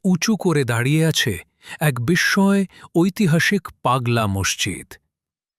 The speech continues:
আড়াইশো বছরেরও পুরনো এই মসজিদটি তার স্থাপত্যের চেয়েও বেশি পরিচিত এর নাম এবং অলৌকিক দান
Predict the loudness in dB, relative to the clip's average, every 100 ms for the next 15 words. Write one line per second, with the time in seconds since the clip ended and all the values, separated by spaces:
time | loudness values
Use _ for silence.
0 | _ _ _ _ _ 2 4 2 2 2
1 | 2 0 0 -2 -2 0 0 2 2 2
2 | 2 2 0 -2 0 -2 -2 -4 -8 -10
3 | _ _ _ -2 0 -2 -2 -2 -2 -2
4 | -2 -2 0 2 2 2 0 0 0 0
5 | -2 -2 -2 0 0 2 2 2 2 2
6 | 0 -4 -20 -10 -2 0 0 0 2 2
7 | 2 0 -2 -2 -2 0 2